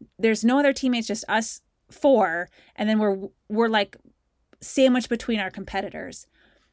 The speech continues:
And as soon as we get onto the track, um,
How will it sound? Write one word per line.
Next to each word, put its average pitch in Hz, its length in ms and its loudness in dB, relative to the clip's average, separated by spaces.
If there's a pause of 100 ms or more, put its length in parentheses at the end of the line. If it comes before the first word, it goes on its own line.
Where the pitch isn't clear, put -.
(140)
And 226 140 0
as 226 140 -2
soon 330 180 -4
as 392 140 -10
we 330 100 -4
get - 160 -4
onto 202 340 -8
the 202 120 -8
track, - 560 -12 (440)
um, 185 520 -8